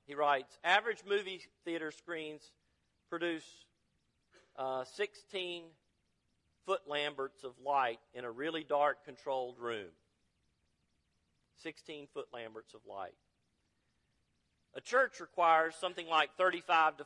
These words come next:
forty-five, forty-five foot Lamberts, uh,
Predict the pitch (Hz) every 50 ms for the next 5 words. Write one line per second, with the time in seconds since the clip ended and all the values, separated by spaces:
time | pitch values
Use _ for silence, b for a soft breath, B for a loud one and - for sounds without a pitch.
0 | - _ 185 196 208 196 180 - - 165 147 147 143 139 139 - _ _ _ _
1 | _ - 185 214 208 196 - - 170 147 143 139 139 - _ 175 170 - - 151
2 | 147 143 143 143 143 147 143 _ - - - _ _ _ _ _ _ _ _ _
3 | _ _ _ _ _ _ _ _ _ _ _ _ _ _ - 123 120 120 120 113
4 | 110 107 107